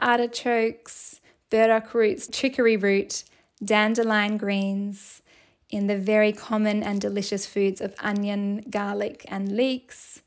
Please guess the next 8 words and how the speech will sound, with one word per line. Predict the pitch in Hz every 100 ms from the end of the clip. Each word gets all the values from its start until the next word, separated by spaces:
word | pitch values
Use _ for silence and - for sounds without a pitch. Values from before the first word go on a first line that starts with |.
| _ _ _ _ _
asparagus, | 214 - - 233 233 233 226 226 - - - - -
and | 208 202
globe | 202 202 202 -
artichokes. | 196 202 202 - - - - - - - _ _ _ _ _ _ _ _ _ _
Another | 214 208 208 214 226 220 220 - - _ -
prebiotic | - 226 220 214 214 220 -
rich | 220 220
food | - 220 220 254